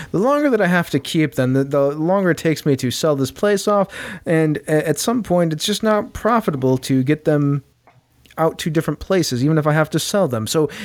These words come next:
if you can facilitate the selling of these animals much qu-, more quickly, then I'll be happy to put them in other places.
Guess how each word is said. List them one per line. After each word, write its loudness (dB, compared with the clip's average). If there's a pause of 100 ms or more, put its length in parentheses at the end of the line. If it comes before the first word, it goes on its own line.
(100)
if 2
you 2
can 0
facilitate 0
the 0
selling 0
of 0
these 0
animals 2
much -2
qu-, -4
more 0
quickly, -2 (280)
then -2
I'll 2
be 0
happy 0
to -2
put -2
them 2
in 2
other 0
places. -8